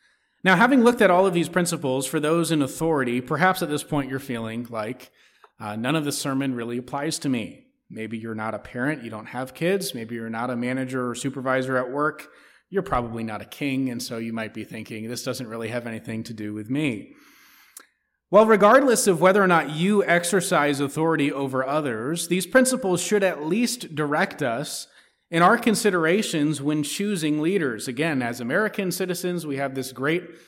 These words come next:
uh, responsibility, really, to elect our leaders. Next year,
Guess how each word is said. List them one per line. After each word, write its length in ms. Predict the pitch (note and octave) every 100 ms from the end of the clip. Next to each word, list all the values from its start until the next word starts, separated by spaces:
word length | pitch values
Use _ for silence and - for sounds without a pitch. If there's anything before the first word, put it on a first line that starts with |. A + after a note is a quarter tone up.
| _ -
uh, 200 | G#2+ A2
responsibility, 800 | A#2+ - F3+ F3 C#3+ G3 E3+ C3+
really, 440 | D3+ D#3+ B2 E3+ - - _ _ -
to 320 | F3+ D3+ D#3 -
elect 600 | D3 C#3+ F#3 D3 - - -
our 200 | D3+ D3
leaders. 560 | D3+ F3+ C3+ G2 F2+ C3
Next 300 | C#3 - D3
year, 380 | D#3+ A3+ -